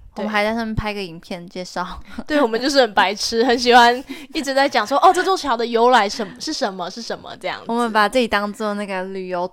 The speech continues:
Speaker 2: 主播，
Speaker 1: 对，旅游，
Speaker 2: 是吗？
Speaker 1: 旅游达人这样子。
Speaker 2: 呃，对，对，对。
Speaker 1: 对，但其实是自己拍爽的啦。<laughs> 然后我们就去坐了船，因为我们一出火车站啊，就有一个帅哥上前来问我们说，“诶，你们，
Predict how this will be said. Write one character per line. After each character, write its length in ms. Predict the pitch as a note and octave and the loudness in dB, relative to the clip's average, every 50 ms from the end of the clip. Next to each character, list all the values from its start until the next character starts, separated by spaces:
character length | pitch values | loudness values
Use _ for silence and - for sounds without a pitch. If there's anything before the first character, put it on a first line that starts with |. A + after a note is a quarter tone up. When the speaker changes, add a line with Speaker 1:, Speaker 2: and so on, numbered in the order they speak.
| _ | _
Speaker 2:
主 260 | - G3+ G3 F#3+ E3+ - - | -14 -12 -12 -12 -14 -10 -6
播， 0 | A3+ A3 G3 F#3 F3+ F3+ - | -4 -2 -2 -2 -2 -4 -4
Speaker 1:
对， 80 | - G#3+ | -2 0
旅 80 | G#3+ | 2
游， 100 | G#3 G#3 | 2 2
Speaker 2:
是 60 | G#3 G#3+ | 2 2
吗？ 140 | - - - | 0 -4 -4
Speaker 1:
旅 100 | G#3 G#3 | -2 0
游 140 | G3+ G3+ G3+ | 0 0 0
达 260 | G3+ - G#3 G3 G3+ | 2 2 4 4 4
人 300 | G#3 A3 G#3+ F#3 F#3 F#3+ | 2 2 0 -2 -4 -4
这 80 | G3 G3+ | -2 -2
样 180 | F#3+ F3+ F#3 F3 F#3 | 0 -2 -2 -6 -6
子。 80 | - | -4
Speaker 2:
呃， 320 | A3+ A3+ A3 G#3+ G#3 G#3 F#3+ | -2 -2 0 0 -2 -2 -2
对， 220 | F#3+ G#3+ G#3 G#3 | 0 0 0 0
对， 160 | G3 G3 F#3+ | 0 -2 -4
对。 180 | F3+ F#3 F3+ - | -4 -4 -4 0
Speaker 1:
对， 140 | - A3 G3 | 0 0 2
但 160 | G#3+ A3+ - | 2 0 0
其 180 | - A3+ A3 B3+ | 0 0 0 0
实 60 | C4 | 0
是 140 | C4+ D4 C#4 | 0 -2 -4
自 120 | A#3+ - | -2 -4
己 80 | C4+ G#3 | -4 -4
拍 280 | F#3+ - G#3 G#3 G3+ | -4 -2 -2 -2 -2
爽 280 | G#3+ - - E3+ A2+ - | -2 -2 -4 -6 -6 -8
的 120 | - C#2+ | -12 -12
啦。 60 | - B1 C2+ | -10 -8 -6
<laughs> 60 | - - - - - - A#3+ A3 A3 - - - - - - - - - - - - - | -6 -4 -2 -2 -4 -4 -6 -10 -10 -12 -16 -16 -18 -20 -20 -20 -20 -20 -20 -20 -20 -8
然 100 | - G#3+ | -2 0
后 60 | A#3 | 2
我 60 | B3+ B3+ | 2 2
们 180 | A#3+ A3+ A3 | 0 -2 -2
就 160 | A3 C4 B3+ | 0 0 0
去 400 | C4 - D4+ C#4+ C4+ C4 B3+ B3 | 0 0 -2 -2 0 0 -2 -4
坐 280 | A3+ - E4+ E4+ D#4 C#4 | -4 -4 0 2 2 2
了 120 | B3 A3+ | 2 0
船， 260 | - - - G#3+ F#3 F#3 | -4 -4 -4 -4 -2 -2
因 60 | A#3+ | -4
为 60 | F4 | -4
我 40 | F4 | -4
们 140 | B3+ A3+ C4 | -4 -4 -4
一 60 | C#4 | -4
出 180 | - D#4+ D#4 | -4 -4 -4
火 180 | C#4 C4+ G#3+ E3+ | -2 -2 -2 -2
车 200 | E3+ - G#3+ G#3+ | -2 -4 -6 -6
站 260 | G#3 A3+ G3+ F#3 F3 | -4 -4 -4 -4 -4
啊， 180 | E3+ E3 E3+ E3+ - - _ | -6 -8 -8 -10 -12 -14 _
就 100 | - E4+ | 0 2
有 120 | C4 A3 | 2 2
一 100 | G3 A3 | 2 -2
个 160 | - G#3+ G3+ | -2 -4 -4
帅 260 | F#3+ - - B3+ A3 | -4 -2 -2 -2 -2
哥 220 | F#3+ F#3 G3 G3 - | -2 -2 -2 -2 -2
上 220 | - B3+ A3 G3+ | 0 -2 -2 -2
前 160 | G3 G3+ F3+ | -4 -8 -10
来 120 | F3 E3 E3 | -10 -8 -6
问 160 | E3+ G#3 G3+ | -6 -6 -6
我 120 | F3 D#3+ | -6 -8
们 200 | D#3 E3 D#3+ E3+ | -10 -12 -14 -14
说 300 | F#3 - G#3+ G3 F#3+ G3+ - - - - - - _ | -12 -6 -4 -2 -2 -2 -4 -8 -20 -20 -20 -12 _
，“诶， 220 | D4+ F4 F#4+ G#4 G#4+ | -4 -2 -2 -2 -2
你 80 | G4+ F#4 | -4 -4
们， 380 | E4 D#4 D#4 D#4 D4+ D4+ D#4 | -4 -4 -4 -4 -4 -6 -8